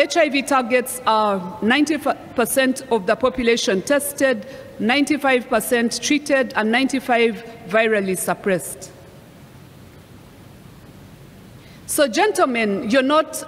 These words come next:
um, out of the woods on this. Even men suffer from H P V,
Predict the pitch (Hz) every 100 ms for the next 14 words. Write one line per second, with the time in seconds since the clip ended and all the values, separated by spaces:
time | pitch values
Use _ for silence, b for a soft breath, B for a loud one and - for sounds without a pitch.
0 | 240 240 226 214 208 190 - 247 254 226
1 | 214 208 233 175 208 185 202 196 - -
2 | - - - - - - - - 349 392
3 | 302 254 262 285 254 208 208 - - -
4 | 294 294 247 262 214 247 247 - 240 170
5 | 196 170 156